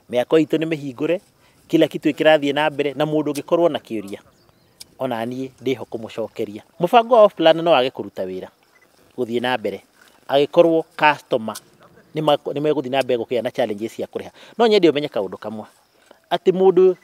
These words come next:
wĩna mbia ciothe athiaga kũgũra nyũmba ndĩku. Nĩwanyita?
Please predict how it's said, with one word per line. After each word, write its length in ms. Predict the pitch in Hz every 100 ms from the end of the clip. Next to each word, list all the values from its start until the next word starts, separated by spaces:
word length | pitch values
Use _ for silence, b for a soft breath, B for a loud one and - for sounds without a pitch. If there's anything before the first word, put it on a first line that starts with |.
| _
wĩna 320 | 175 185 175 175
mbia 220 | 202 180
ciothe 320 | - 180 151
athiaga 420 | - 160 151 147 123
kũgũra 380 | - 117 117
nyũmba 360 | 110 117 113 123
ndĩku. 320 | 110 92 - - - - _ _ _ _ _ _ - _
Nĩwanyita? 380 | - 143 139 -